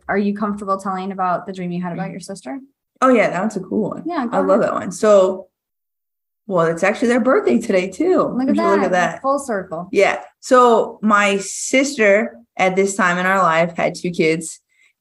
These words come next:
Speaker 2: and I had a dream that my sister was pregnant with twins. So I called her up and I said, "Hey, Jess, are you pregnant?"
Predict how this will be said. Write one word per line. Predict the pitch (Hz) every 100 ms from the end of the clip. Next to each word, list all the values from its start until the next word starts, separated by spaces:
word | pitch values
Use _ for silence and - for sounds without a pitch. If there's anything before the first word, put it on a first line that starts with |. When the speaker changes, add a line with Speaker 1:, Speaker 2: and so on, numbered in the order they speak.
| -
Speaker 2:
and | 175 170 165 160 - - _ -
I | 160 170
had | 196 190
a | 220
dream | 226 180 175 185 220 - _ _ -
that | 180 175
my | 170 175
sister | 185 185 180
was | 175
pregnant | 170 - 180 170 160
with | - 170
twins. | - 151 - - - _ _ _ _ _
So | - 202 175 170 -
I | 143 170
called | 214 190 196
her | 175
up | 156 190 - -
and | 175
I | 160 170
said, | 165 165 160 151 156
"Hey, | 180 190 175 165 170
Jess, | 165 196 185 160 202 - - _ _ -
are | 165
you | 170 160 165
pregnant?" | 180 196 196 -